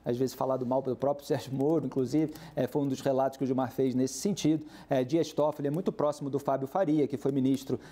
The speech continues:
é, da comunicação, já passou ali uma temporada em casa de praia, jantou junto com o Bolsonaro e o Fábio Faria às vésperas da ida do Jair Bolsonaro pra Flórida.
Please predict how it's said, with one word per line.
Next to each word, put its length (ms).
é, 100
da 140
comunicação, 760
já 120
passou 280
ali 80
uma 140
temporada 420
em 40
casa 200
de 80
praia, 480
jantou 440
junto 340
com 100
o 40
Bolsonaro 560
e 100
o 60
Fábio 320
Faria 380
às 180
vésperas 560
da 360
ida 340
do 120
Jair 280
Bolsonaro 560
pra 180
Flórida. 640